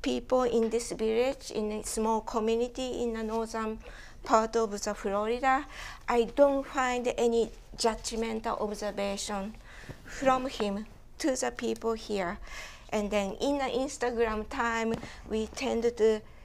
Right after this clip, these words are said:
enjoy, like, a something provocative, like a expensive handbag or pretty people or sexy images. I don't find any single provocative, sexy <laughs> images here,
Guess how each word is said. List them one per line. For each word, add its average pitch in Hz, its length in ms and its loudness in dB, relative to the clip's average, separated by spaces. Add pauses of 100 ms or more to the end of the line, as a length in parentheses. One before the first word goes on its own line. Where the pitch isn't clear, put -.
(100)
enjoy, 208 680 -2
like, 196 220 -4
a 196 60 -6
something 214 540 -4
provocative, 208 840 0
like - 260 -6
a 139 140 -2 (340)
expensive - 680 -6
handbag 202 880 2
or 175 220 0 (260)
pretty 196 400 -4
people 220 400 -2 (100)
or 185 100 -4
sexy 214 460 -4 (180)
images. 220 460 0 (420)
I 240 280 0 (100)
don't 262 320 8
find 233 560 0
any 240 260 2
single 226 540 2
provocative, 220 1000 0
sexy - 460 -2
<laughs> - 80 -4
images 247 640 6
here, 262 480 0